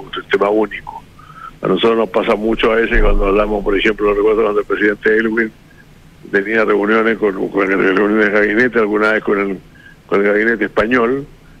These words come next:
y todos los, los ministros españoles estaban en el sistema público de salud y los chilenos estaban todos en la isapre.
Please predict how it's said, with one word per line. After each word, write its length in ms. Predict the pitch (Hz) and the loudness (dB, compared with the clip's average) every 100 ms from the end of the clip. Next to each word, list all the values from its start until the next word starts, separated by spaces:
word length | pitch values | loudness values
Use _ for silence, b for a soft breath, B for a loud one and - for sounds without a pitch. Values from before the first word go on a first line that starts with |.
| - | -12
y 80 | 107 | -8
todos 280 | 101 131 156 | -2 0 2
los, 240 | 160 127 | 2 2
los 180 | 123 117 | 0 0
ministros 400 | 113 117 139 135 | 0 0 0 0
españoles 400 | 120 120 123 135 | 0 0 0 -2
estaban 280 | 120 123 123 | 0 0 0
en 60 | 117 | 0
el 80 | |
sistema 360 | 107 107 123 123 | -2 0 0 0
público 440 | 117 143 147 143 | 0 0 2 0
de 60 | 135 | 2
salud 320 | 127 135 156 | 0 2 2
y 40 | 143 | 2
los 140 | 127 | 0
chilenos 380 | - 123 143 131 | 0 0 0 0
estaban 240 | 127 131 123 | 0 -4 0
todos 180 | 151 | -2
en 80 | 185 | 0
la 100 | 151 | -2
isapre. 420 | 208 - 196 - | -4 -2 -4 -4